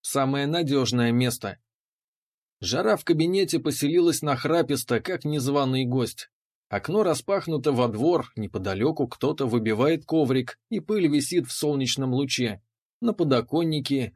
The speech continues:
пепельница из консервной банки, на столе – карта города в пятнах от чая. В углу подрагивает трофейный радиоприёмник «Грундик». Голос бубнит про рекордную выплавку стали.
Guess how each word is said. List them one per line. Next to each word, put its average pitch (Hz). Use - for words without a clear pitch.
пепельница 123
из 110
консервной 143
банки, 123
на 110
столе – 113
карта 160
города 127
в -
пятнах 131
от 127
чая. 117
В -
углу 220
подрагивает 170
трофейный 160
радиоприёмник 143
«Грундик». 139
Голос 175
бубнит 147
про 131
рекордную 135
выплавку 135
стали. 143